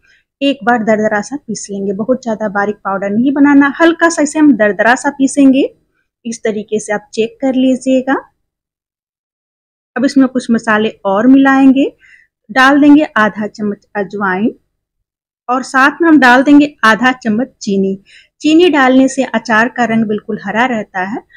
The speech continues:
और अचार थोड़ा सा चटपटा बनता है। तो हमने पीसी हुई चीनी का प्रयोग किया हुआ है। सबको अच्छी तरह से मिला देंगे और इसमें हम डाल देंगे दो बड़ा चम्मच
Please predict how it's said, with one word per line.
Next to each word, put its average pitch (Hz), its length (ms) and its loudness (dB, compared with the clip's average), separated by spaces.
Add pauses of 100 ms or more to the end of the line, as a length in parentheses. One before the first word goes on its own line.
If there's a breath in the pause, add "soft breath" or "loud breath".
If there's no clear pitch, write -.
(280 soft breath)
और 269 140 -2
अचार 269 340 -2
थोड़ा 226 220 -4
सा 240 200 -10
चटपटा 196 460 -8
बनता 175 300 -10
है। 208 60 -8
तो 247 140 -8
हमने 262 200 4
पीसी 226 360 -6
हुई 247 160 -2
चीनी 196 280 -4
का 196 120 -8
प्रयोग 185 280 -8
किया 185 260 -10
हुआ 214 100 -8
है। 359 60 -10
सबको 277 320 -10
अच्छी 285 180 -6
तरह 294 180 2
से 285 160 -2
मिला 285 300 4
देंगे 294 360 4 (580)
और 294 160 2 (100)
इसमें 339 280 2
हम 359 180 4
डाल 277 300 4
देंगे 269 340 6 (320)
दो 269 220 2
बड़ा 254 260 2
चम्मच 226 420 -4